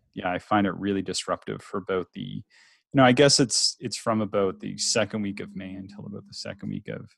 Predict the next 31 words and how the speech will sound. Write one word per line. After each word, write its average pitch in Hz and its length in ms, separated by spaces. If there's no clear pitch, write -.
of 98 140
June. 101 240
And 120 80
then 156 80
about 160 180
now, 143 260
I 110 80
start 107 300
feeling 104 260
pretty 107 220
good 104 160
again. 90 320
So - 180
I 101 100
feel 104 180
like 95 180
I'm 98 160
getting 113 180
back 117 260
into 107 100
the 104 60
rhythm. 139 360
We're 107 60
starting 107 300
to 101 80
get 101 80
some, 101 440
some 101 300
darkness, 107 680
and, 90 400
uh, 92 320